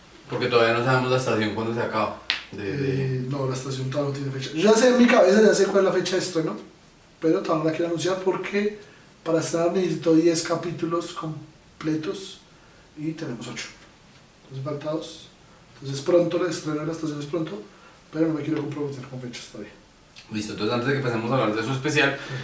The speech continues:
Speaker 1: le quiero recordar a la gente que nos está viendo que el cinco, seis, siete y ocho de marzo, eh, Jorge Torres, El Diablo, va a estar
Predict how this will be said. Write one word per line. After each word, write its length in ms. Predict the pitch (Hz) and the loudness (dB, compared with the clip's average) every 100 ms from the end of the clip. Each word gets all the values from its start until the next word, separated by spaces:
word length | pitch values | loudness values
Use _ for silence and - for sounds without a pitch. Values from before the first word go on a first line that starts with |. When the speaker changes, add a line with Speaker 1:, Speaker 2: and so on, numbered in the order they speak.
| - | -8
Speaker 1:
le 80 | 127 | 0
quiero 160 | 131 139 | 2 4
recordar 300 | 147 127 123 | 4 6 6
a 20 | |
la 100 | 135 | 4
gente 180 | 117 127 | 2 2
que 80 | 135 | 2
nos 160 | 131 - | 2 0
está 240 | - 107 | 0 2
viendo 400 | 123 131 165 165 | 4 4 4 2
que 580 | - 135 120 113 113 117 | 2 2 4 0 0 -2
el 120 | 107 | 0
cinco, 680 | 110 160 170 165 175 175 - | 2 6 6 4 4 4 2
seis, 580 | - 147 143 139 - - - - | 2 4 4 0 -4 -12 -20 -18
siete 720 | - 147 143 135 139 156 - - - - - - - | -4 2 4 2 0 -2 -4 -14 -20 -20 -20 -18 -6
y 140 | 120 | 2
ocho 340 | 127 127 139 147 | 4 4 4 2
de 80 | 143 | 4
marzo, 560 | 143 135 131 165 175 135 | 4 4 0 -2 -2 -4
eh, 420 | 120 113 110 107 | 0 0 0 0
Jorge 320 | 127 120 131 | 0 2 2
Torres, 460 | 131 135 135 135 - | 2 2 2 0 -2
El 220 | 135 139 147 | -2 0 4
Diablo, 480 | 151 - 151 190 | 4 6 6 4
va 120 | - - | 4 2
a 20 | |
estar 520 | - 127 123 123 | 4 4 2 2